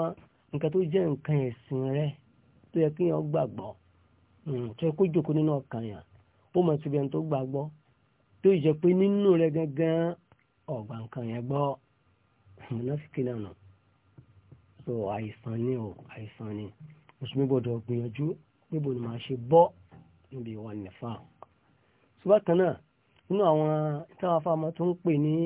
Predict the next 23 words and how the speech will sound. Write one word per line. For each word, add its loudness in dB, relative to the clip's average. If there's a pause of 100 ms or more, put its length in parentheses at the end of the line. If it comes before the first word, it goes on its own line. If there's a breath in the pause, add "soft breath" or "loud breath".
àìsàn, -10 (800 soft breath)
tó -4
ń 4
jẹ́ 2 (140)
àìsàn -8
fún -2
ọkàn, -4 (680 soft breath)
òun 2
náà 4
ni 2 (920)
àríyá, 2 (1040)
kí -4
wọ́n -4
ṣiṣẹ́ -10 (1160 loud breath)
nítorí -4
káwọn -2
èèyàn -6
bá -8
lè -6 (140)
rí -6
yàn. -10
Iṣẹ́ -4
ẹ̀sìn, -8